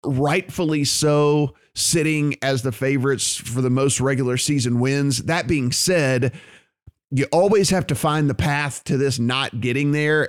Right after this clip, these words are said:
And so we know what that is for the Chiefs. It's something happened in Mahomes or an extended absence from a Tyreek Hill or K-,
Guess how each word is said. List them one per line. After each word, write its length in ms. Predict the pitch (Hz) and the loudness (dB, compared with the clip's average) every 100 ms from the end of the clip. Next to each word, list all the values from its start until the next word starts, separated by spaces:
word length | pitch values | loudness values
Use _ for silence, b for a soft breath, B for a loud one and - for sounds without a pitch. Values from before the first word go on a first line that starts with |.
| 131 | 0
And 180 | 123 | 0
so 280 | 113 147 139 | 0 0 2
we 260 | 123 131 175 | 2 0 2
know 320 | 139 131 147 | 2 2 2
what 220 | 143 143 | 2 0
that 180 | 147 139 | 0 0
is 220 | 139 143 | 0 0
for 100 | 147 | 0
the 80 | 135 | -2
Chiefs. 440 | - 143 139 - | 0 0 0 -2
It's 120 | 98 - | -4 -4
something 320 | 143 131 135 | -2 0 0
happened 380 | 135 139 135 135 | 0 0 -2 0
in 100 | 127 | 0
Mahomes 560 | 127 135 131 131 123 | 0 0 0 0 0
or 60 | 113 | 0
an 80 | 120 | -2
extended 560 | - - 147 143 135 | -2 -4 -2 0 0
absence 440 | 127 131 120 139 120 | 0 -2 -2 -2 -2
from 220 | 139 127 | -2 -2
a 60 | |
Tyreek 420 | 123 143 131 123 131 | 0 0 0 0 0
Hill 180 | 131 | 0
or 100 | 127 | -2
K-, 200 | 117 - | -4 -6